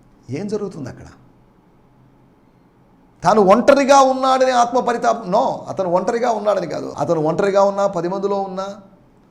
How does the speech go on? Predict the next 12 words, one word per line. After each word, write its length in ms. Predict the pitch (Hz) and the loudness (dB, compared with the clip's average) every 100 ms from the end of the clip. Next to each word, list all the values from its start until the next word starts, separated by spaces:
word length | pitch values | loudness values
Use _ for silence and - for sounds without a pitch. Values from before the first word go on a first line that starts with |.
| _ _ _ _ _ _ - | _ _ _ _ _ _ -16
చుట్టూ 220 | 180 - | -14 -10
ఉన్నటువంటి 500 | 233 196 175 160 160 | -8 -6 -6 -6 -8
పరిస్థితులు 800 | 151 - 147 208 - - 151 127 117 | -12 -8 -8 -8 -10 -12 -10 -10 -12
చూడండి. 280 | 92 80 - _ _ _ _ _ _ _ _ _ _ _ _ _ - | -20 -20 -20 _ _ _ _ _ _ _ _ _ _ _ _ _ -6
జరుగుతున్నటువంటి 920 | 123 190 254 269 269 262 262 254 240 | 0 2 2 0 0 2 2 2 0
పరిస్థితులు 640 | 220 220 262 - - 240 | 2 2 0 -6 -10 -8
ఏమాత్రం 560 | 233 226 233 240 226 233 | 0 2 2 0 0 0
ఆత్మలో 560 | 208 220 226 220 220 208 | 0 -2 -4 -2 -2 -2
సంతోషం 580 | 196 208 240 233 220 | -4 -4 -4 -4 -6
కలుగు 340 | 208 196 202 196 | -8 -6 -4 -4
చేయలేని 420 | 180 185 180 170 | -2 -2 -2 -6
పరిస్థితులు. 540 | 160 139 127 - - | -10 -10 -12 -18 -20